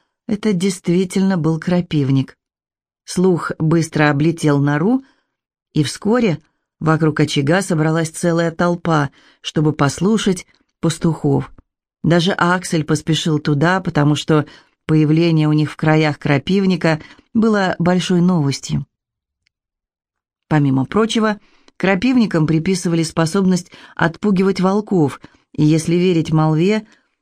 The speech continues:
Стоило им где-нибудь появиться, как волки в тех краях исчезали напрочь. Поначалу пастухов забрасывали вопросами и заставляли повторять рассказ снова и снова.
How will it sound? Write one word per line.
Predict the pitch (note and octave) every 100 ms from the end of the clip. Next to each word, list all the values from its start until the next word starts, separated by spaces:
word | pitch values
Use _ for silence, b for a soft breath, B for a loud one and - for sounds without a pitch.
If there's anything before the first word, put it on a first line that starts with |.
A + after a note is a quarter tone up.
| _
Стоило | - F3+ F#3+ F3
им | F3 D#3+
где-нибудь | D3+ F3+ F3 D#3+ -
появиться, | D#3 D3+ D3+ F#3 F3+ F3+ E3+ B B _
как | D3+ D3
волки | D3 E3+ G#3 F3
в | D#3
тех | E3+ D#3+
краях | D#3 D#3 E3 F3+ E3
исчезали | - D#3 D3+ E3 E3+
напрочь. | E3+ D#3 - C3+ - - _ _ _ _ _ _ _ _ -
Поначалу | F3+ A3 A3+ E4+ C4
пастухов | G3+ F#3+ - F#3 C4+ A#3
забрасывали | F3+ F3+ G3 G3+ F#3+ F#3
вопросами | F3+ F#3 B3 B3 A3+ G#3+ G3+ b b b _
и | A#3
заставляли | A#3+ A3 - F3+ F#3+ G#3+
повторять | F3+ D#3+ - E3+ F#3+ F#3
рассказ | E3 D#3+ G#3 G#3 - B B
снова | - F3+ F#3 F3
и | F#3
снова. | F#3 F#3+ E3 D3